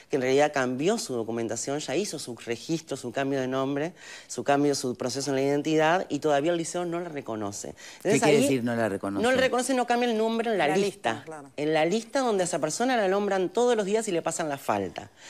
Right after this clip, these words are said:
Speaker 1: Y este docente, que es practicante, está haciendo lo posible con la administración. Entonces ahí es cuando hablamos de violencia institucional. Y creo que tiene que quedar clarísimo esto.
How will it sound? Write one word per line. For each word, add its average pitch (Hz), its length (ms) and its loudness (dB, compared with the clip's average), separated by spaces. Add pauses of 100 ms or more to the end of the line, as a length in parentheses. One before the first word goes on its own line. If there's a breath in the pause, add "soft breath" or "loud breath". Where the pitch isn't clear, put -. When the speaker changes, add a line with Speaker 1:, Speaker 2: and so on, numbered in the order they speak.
(460 loud breath)
Speaker 1:
Y 240 140 4
este 269 200 4
docente, 277 800 2
que 160 180 0
es 165 60 -4
practicante, 233 760 0
está 226 180 -4
haciendo 208 260 2
lo 208 120 4
posible 214 360 0
con 220 120 0
la 196 40 0
administración. 131 640 -2
Entonces 160 380 -2
ahí 254 420 2
es 156 80 -8
cuando 143 220 -2
hablamos 139 300 2
de 131 80 -4
violencia 123 320 -2
institucional. 110 640 -6
Y 147 80 -6
creo 226 320 -2
que 196 40 -14
tiene 226 200 -2
que 202 40 -4
quedar 202 220 0
clarísimo 147 600 0
esto. 104 380 -6